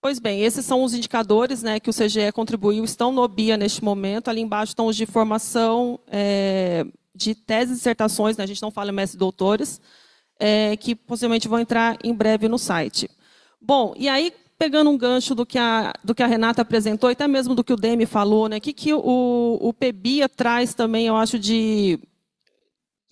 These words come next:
de correlação com o obia e também com o que a gente tá fazendo,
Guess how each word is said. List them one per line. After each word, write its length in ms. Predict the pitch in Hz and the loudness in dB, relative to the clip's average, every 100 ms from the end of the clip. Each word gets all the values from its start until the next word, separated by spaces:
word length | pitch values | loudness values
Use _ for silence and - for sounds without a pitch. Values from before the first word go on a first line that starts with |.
| - | -12
de 120 | 214 | -6
correlação 720 | 277 285 302 285 254 - 285 302 | 0 2 2 2 0 -2 0 0
com 120 | 269 | 2
o 100 | 240 | 0
obia 460 | 196 254 277 240 - | 0 0 2 0 0
e 140 | 233 | -4
também 260 | - 240 240 | -2 -2 -2
com 80 | |
o 20 | 233 | -2
que 80 | |
a 40 | 233 | -4
gente 180 | 226 - | -2 -4
tá 80 | |
fazendo, 600 | 208 202 185 220 240 185 | -2 -2 -2 0 0 -2